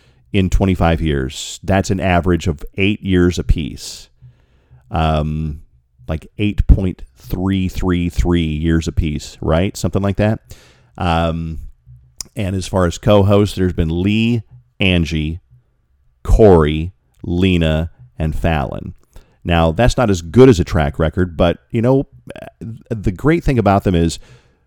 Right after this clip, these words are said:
they've mostly moved on to something bigger and better for them.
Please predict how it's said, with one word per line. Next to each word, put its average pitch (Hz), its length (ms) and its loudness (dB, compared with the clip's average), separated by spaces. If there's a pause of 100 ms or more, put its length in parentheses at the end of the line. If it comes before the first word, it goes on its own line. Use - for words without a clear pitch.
(120)
they've 95 240 0
mostly 104 560 4
moved 92 320 6
on 87 220 4
to 98 120 -2
something 85 520 -2 (460)
bigger 76 640 2 (300)
and 85 400 -4
better 92 560 2
for 90 360 4
them. 76 600 -2